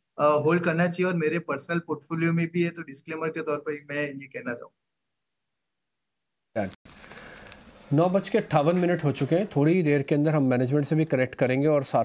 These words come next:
Speaker 2: ही साथ आपके सामने सारे पॉइंट्स रखेंगे। मैं एक बार आपको, अ, एक दो शेयर जरा और नोटिस करा देता हूँ। Actually हो क्या रहा है ना, मेरे को इंडेक्स से उतना सपोर्ट नहीं मिल रहा। शेयर ढूंढने पे ना मेरे को ऐसा लग रहा है कि कहीं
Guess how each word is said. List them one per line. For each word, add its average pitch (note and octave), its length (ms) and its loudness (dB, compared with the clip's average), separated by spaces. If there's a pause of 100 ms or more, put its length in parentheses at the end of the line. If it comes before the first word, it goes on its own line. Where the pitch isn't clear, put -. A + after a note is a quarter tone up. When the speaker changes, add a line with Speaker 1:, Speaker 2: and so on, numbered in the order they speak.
Speaker 2:
ही D3 60 0
साथ C#3 260 0
आपके C3+ 200 -2
सामने C3+ 280 0
सारे C3 280 0
पॉइंट्स C3 360 0
रखेंगे। D3+ 360 2
मैं D3+ 180 2
एक C#3+ 260 0
बार D3+ 280 2
आपको, D#3 680 4
अ, C3 460 4
एक C#3 160 0
दो D#3 120 2
शेयर D#3 240 0
जरा D3 160 2
और C3 200 4
नोटिस D#3 320 0
करा B2+ 200 2
देता B2+ 160 -2
हूँ। F3 120 -2
Actually F3 400 0
हो D3+ 120 2
क्या E3 160 2
रहा E3 80 0
है F3 60 -2
ना, F#3 60 0
मेरे E3+ 100 0
को F3+ 140 2
इंडेक्स C#3 420 0
से F3 80 0
उतना D#3+ 200 0
सपोर्ट C#3+ 420 -2
नहीं C3+ 100 2
मिल B2 100 2
रहा। C3+ 100 2
शेयर D3+ 240 0
ढूंढने C#3 420 2
पे E3 120 2
ना E3 100 2
मेरे E3+ 120 0
को E3 80 0
ऐसा D3+ 160 0
लग C3+ 140 2
रहा C#3 80 2
है D#3 80 0
कि E3 80 -2
कहीं D#3+ 280 2